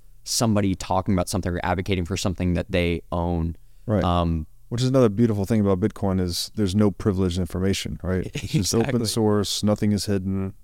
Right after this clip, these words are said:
Speaker 2: There's
Speaker 1: Yeah.
Speaker 2: no gaming. It's just, it is what it is. You decide if it works or not.
Speaker 1: Yeah. And, and that is, when you ask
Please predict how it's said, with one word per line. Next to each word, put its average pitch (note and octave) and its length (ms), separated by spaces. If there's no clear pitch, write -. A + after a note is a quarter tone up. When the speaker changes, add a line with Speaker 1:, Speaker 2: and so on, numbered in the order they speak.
Speaker 2:
There's D3 220
Speaker 1:
Yeah. G2+ 40
Speaker 2:
no G#2 320
gaming. G2+ 460
It's F#2 140
just, - 260
it F#2 100
is F#2+ 160
what G2+ 140
it G#2+ 80
is. B2 360
You G2 120
decide G2+ 420
if F#2+ 80
it F#2+ 60
works G#2+ 320
or G2 40
not. E2+ 260
Speaker 1:
Yeah. D#3 220
And, C3+ 140
and B2+ 180
that A2+ 220
is, C3 340
when A#2 180
you G#2+ 120
ask A2+ 260